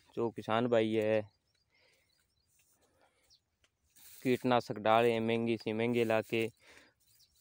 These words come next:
और कंपनी वालों का तो यही काम है हमें लूटने का, वो अपना काम कर रहे हैं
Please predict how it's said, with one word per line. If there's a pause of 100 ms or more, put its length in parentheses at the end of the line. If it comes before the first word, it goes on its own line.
(100)
और
कंपनी
वालों
का
तो
यही
काम
है
हमें
लूटने
का, (420)
वो
अपना
काम
कर
रहे
हैं